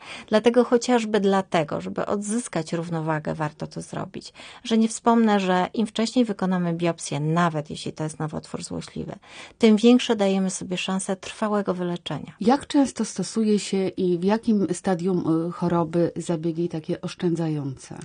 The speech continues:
Speaker 1: Dzisiaj zabiegi oszczędzające w obrębie piersi są absolutnie preferowaną metodą chirurgiczną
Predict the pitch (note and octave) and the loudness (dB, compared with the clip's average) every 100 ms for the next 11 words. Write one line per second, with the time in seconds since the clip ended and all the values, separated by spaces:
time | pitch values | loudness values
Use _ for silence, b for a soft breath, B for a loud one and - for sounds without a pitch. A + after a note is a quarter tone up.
0 | - G3 C4+ D#4 C4 G3 B3+ B3 G#3 - | 0 4 4 2 2 2 2 2 0 0
1 | G3+ G3 F#3 G#3+ A#3 G3 F3 G3 G#3 G3 | -4 0 0 0 0 -2 -2 0 0 -2
2 | E3 G3+ G3+ - F#3 F#3 - - - G3 | -2 0 0 -4 -6 -8 -8 -10 -2 -2
3 | G#3+ A3 G3 - G#3 G#3 F#3+ F3+ F3 G3 | -2 -4 -4 2 0 2 0 0 2 2
4 | E3+ C#3 C3+ C3+ D#3+ D3+ D3+ - D3+ D3 | 2 0 -2 -4 -4 -2 -4 -4 -4 -4
5 | - C3+ - F3 A3 | -8 -10 -10 -8 -8